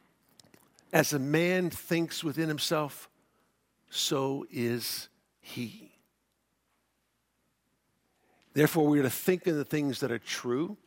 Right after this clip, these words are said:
Philippians four, things that are pure, things that are holy. There needs to be a purity of mind.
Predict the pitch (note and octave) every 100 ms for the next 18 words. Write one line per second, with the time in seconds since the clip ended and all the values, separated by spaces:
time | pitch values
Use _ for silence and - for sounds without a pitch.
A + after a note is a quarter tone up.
0 | _ _ _ - A2+ A2+ G2 - A#2+ C3+
1 | F3 E3 _ _ _ _ _ _ _ _
2 | _ _ - C#3 A#2 A#2 G#2 - - -
3 | B2+ C#3 D#3+ E3 - _ _ _ _ _
4 | _ _ _ _ _ _ _ _ _ C#3
5 | C#3 A#2 A2 F#2 - - C#3 D3+ F3 F#3
6 | E3+ D#3+ _ - _ _ _ _ _ _
7 | _ _ _ _ _ _ _ _ - D3+
8 | E3+ D3+ D#3 B2+ - - E3+ E3 D3 C3
9 | A#2 B2+ B2 D3 E3